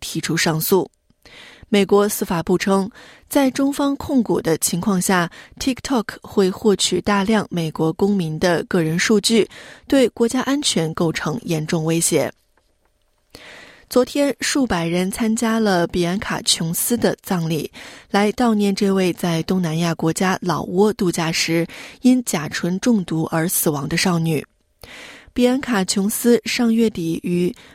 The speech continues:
曼谷的一家医院死亡，而她最好的朋友霍利·鲍尔斯一天后死于泰国首都的另一家医院。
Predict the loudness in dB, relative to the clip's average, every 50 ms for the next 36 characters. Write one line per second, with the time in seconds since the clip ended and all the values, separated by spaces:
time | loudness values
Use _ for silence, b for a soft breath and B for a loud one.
0 | B B 2 2 2 2 -2 -2 -2 -2 -2 0 0 0 0 0 0 -2 -2 0
1 | 0 0 0 0 0 2 2 2 2 2 -2 0 -2 0 0 0 0 0 -2 -4
2 | B B B B B B B B 0 0 2 2 0 0 0 0 0 0 0 -2
3 | -4 -6 -4 -4 -4 -4 -4 -4 -2 0 2 2 2 2 -2 -4 0 2 2 2
4 | 2 -2 -4 -4 -4 -4 -4 -4 -4 -4 -4 -4 -2 2 4 4 4 4 B B
5 | B B B B -2 0 2 2 2 2 2 2 2 2 2 2 0 -4 -8 -4
6 | -4 -4 -2 -2 -4 -4 -6 -6 -4 -4 -4 -2 0 0 0 0 0 -2 -2 -2
7 | -4 -4 -2 -2 -2 0 0 -2 -2 0 0 0 0 0 -2 -4 -6 -6 -4 -4
8 | -4 -2 0 2 2 2 0